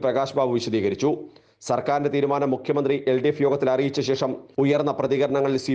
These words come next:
പി എമ്മിനും അതൃപ്തി ഉണ്ടായിരുന്നു. ഈ സാഹചര്യത്തിൽ കൂടിയാണ് ഇത്തരമൊരു നിലപാട് സി പി ഐ സംസ്ഥാന സെക്രട്ടറി യോഗത്തിലെടുത്തത്. അതേസമയം ആരോപണ വിധേയനായ എ ഡി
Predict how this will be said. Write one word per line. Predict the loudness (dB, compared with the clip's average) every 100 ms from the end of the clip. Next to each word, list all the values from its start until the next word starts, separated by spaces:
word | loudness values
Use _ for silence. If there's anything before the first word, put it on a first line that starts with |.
| 0
പി | 0
എമ്മിനും | 2 0 0
അതൃപ്തി | -2 0 0
ഉണ്ടായിരുന്നു. | 2 2 2 2 0 -2 -2
ഈ | 0 0
സാഹചര്യത്തിൽ | 0 0 0 0
കൂടിയാണ് | 0 2 2 0 0 -2
ഇത്തരമൊരു | -2 0 2 2
നിലപാട് | 2 0 2 -2 -4
സി | -4 -4 0
പി | 0
ഐ | -2
സംസ്ഥാന | -2 -2 -2
സെക്രട്ടറി | -2 0 2 2
യോഗത്തിലെടുത്തത്. | 2 -2 -2 0 0 -2 -6 _ _ _ 0
അതേസമയം | 2 2 2 2 2 -2
ആരോപണ | 0 2 0 0
വിധേയനായ | 0 2 2 2 0 0
എ |
ഡി | 0